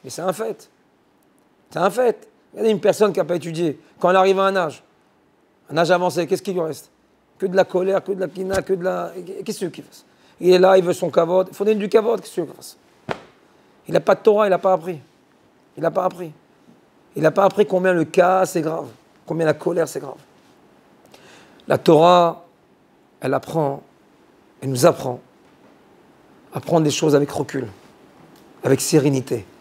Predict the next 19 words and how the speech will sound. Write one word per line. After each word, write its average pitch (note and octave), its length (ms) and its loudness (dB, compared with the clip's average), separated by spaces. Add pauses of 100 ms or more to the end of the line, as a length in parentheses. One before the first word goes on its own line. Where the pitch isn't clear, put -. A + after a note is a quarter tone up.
(100)
avec C3+ 200 -2
roga. B2 360 0 (1300)
Elle E3 100 6
nous E3+ 160 8
apprend E3 540 4 (560)
à D#3 60 2
prendre E3+ 220 0
du D3+ 100 2
recul D#3 300 2
sur D3+ 180 0
nous-mêmes. D3 340 -2 (840)
Elle D#3 100 2
nous E3+ 140 6
apprend E3+ 500 2 (540)
à - 80 -4
comprendre E3+ 460 0
qu'on E3+ 140 -2
n'a D#3+ 120 2
rien D#3 320 -2